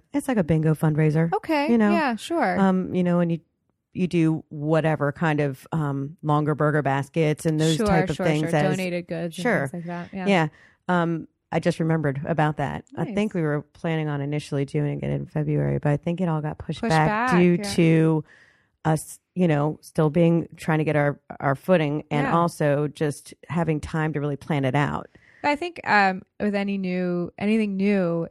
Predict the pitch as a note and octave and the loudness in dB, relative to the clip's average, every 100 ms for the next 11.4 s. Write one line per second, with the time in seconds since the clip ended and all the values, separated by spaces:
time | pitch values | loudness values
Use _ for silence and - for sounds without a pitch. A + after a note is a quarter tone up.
0 | - _ _ _ F#3+ - G#3 - G#3 F#3+ | -12 _ _ _ -8 -4 -4 -2 0 2
1 | F#3 F3+ F#3+ - F#3 F3 F#3 F3+ F3 - | 2 0 -4 -6 -4 -4 -4 -8 -8 -6
2 | G#3 G3 F#3+ F3 E3+ F3+ - A3+ A3 G3 | -4 -2 -4 -6 -8 -10 -4 0 0 -2
3 | E3+ G#3+ A3+ F3+ E3+ E3+ - _ F3+ F3 | -2 -2 0 0 -2 -6 -8 _ -8 -6
4 | F#3 A#3 - - - - - E3 C3+ F#3 | -6 -8 -10 -16 -18 -14 0 4 4 2
5 | G3+ F#3 F3+ _ _ _ _ G3 F#3+ F3+ | 0 0 -2 _ _ _ _ -2 -2 0
6 | F#3+ F3 - - F#3 G3+ F#3+ F3+ F3+ - | -2 -2 -12 -12 -6 -2 -2 -2 -6 -6
7 | F#3+ E3+ D#3+ F#3+ G3+ - - - _ _ | -6 -6 -4 2 2 0 -10 -20 _ _
8 | G3 F3+ F3+ F3+ - F3+ F3+ F3 F3 E3+ | -2 -2 -4 -8 -8 -4 -4 -4 -6 -8
9 | E3+ F3 F3+ F#3 F#3+ F3+ E3+ F#3 E3 D#3+ | -8 -10 -10 -10 -8 -10 -10 -10 -10 -12
10 | E3 F3 D#3+ D#3 - - E3 E3 E3 - | -10 -10 -10 -12 -12 -12 -10 -12 -14 -4
11 | F3 F3 A3 B3+ | 2 2 2 -2